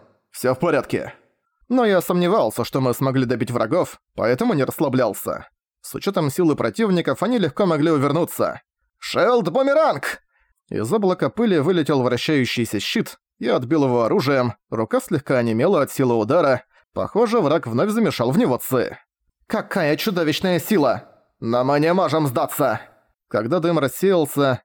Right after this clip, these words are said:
я убедился, что наши враги готовы продолжить бой, и мысленно цокнул языком. Да чего живучие ребята, или точнее проворные, если увернулись от такого навыка.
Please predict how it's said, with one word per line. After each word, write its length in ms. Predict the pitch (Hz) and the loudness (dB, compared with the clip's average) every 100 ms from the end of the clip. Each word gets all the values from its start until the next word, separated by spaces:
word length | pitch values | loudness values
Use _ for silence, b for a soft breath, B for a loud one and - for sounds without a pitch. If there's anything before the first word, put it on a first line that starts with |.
| - | -10
я 200 | 135 190 | -4 0
убедился, 580 | 165 131 127 220 - 135 | 2 0 0 0 0 -2
что 180 | - 165 | 0 0
наши 240 | 151 143 | 0 0
враги 280 | 123 131 190 | 0 0 0
готовы 340 | 143 147 143 | 0 0 0
продолжить 440 | 131 123 123 123 113 | 0 0 0 -2 -2
бой, 360 | 151 156 123 _ - | 0 2 0 _ -4
и 140 | 233 | 0
мысленно 460 | 135 135 - 233 247 | 2 0 2 0 0
цокнул 360 | 139 151 139 | -2 0 2
языком. 580 | 135 123 135 131 71 - _ _ - | 2 0 0 -2 -2 -12 _ _ -10
Да 180 | 113 117 | -4 -4
чего 320 | - 131 220 | -2 0 0
живучие 460 | 190 139 135 131 | 2 0 0 0
ребята, 500 | 113 110 190 147 135 - _ | 0 2 0 2 0 -2 _
или 140 | - 247 | -2 -2
точнее 360 | 165 - 170 | -2 -2 -2
проворные, 560 | 127 151 151 226 123 110 | 0 -2 0 0 0 0
если 260 | 117 - 135 | 0 0 0
увернулись 460 | 123 123 151 202 | 0 0 -2 -2
от 100 | 277 | -2
такого 320 | 160 165 139 | -2 0 0
навыка. 580 | 135 123 110 - 76 - | 2 0 0 -2 -4 -6